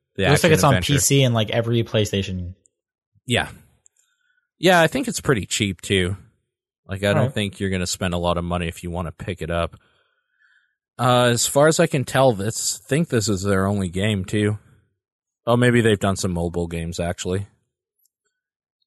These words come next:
Speaker 1: But goddamn, that art style.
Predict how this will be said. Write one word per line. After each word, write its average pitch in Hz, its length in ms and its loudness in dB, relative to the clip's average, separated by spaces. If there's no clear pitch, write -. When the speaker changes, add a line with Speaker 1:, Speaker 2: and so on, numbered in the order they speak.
Speaker 1:
But 101 180 -2
goddamn, 92 760 0
that 104 180 4
art 90 200 0
style. 87 400 -4